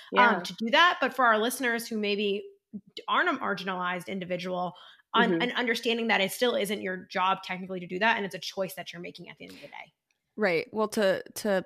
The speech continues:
Speaker 3: bring up the sentence here, uh, that I, I ha-, I had highlighted is that every, every minority person must deal with racism because that exists in our culture.
Speaker 1: Yeah.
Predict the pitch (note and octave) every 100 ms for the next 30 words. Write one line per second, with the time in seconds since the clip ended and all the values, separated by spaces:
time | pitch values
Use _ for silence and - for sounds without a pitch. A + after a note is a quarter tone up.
0 | - F#3+ F3+ - F3+ F3+ E3 A2 G3 F3
1 | E3 - F3+ F3+ - - _ - - F#3
2 | D3+ B2+ - F#3 F#3 F3+ - F#3+ F#3 F3+
3 | F#3 F3+ D#3+ E3 - G#3+ A3 G3+ - A#3+
4 | C#4+ C#4+ - A3+ B3+ A3 _ _ _ _
5 | A3 F#3+ F3 G3 G#3 F#3+ F#3+ F3 G3 F#3+
6 | F3 E3+ F3+ - F3+ F3 E3+ E3+ - -
7 | F#3 F3+ F3 D3 D#3+ - F3+ - - _
8 | _ - F#3 D3+ F#3 - F3+ - - F3
9 | A2 - G3 A3 F3+ D#3+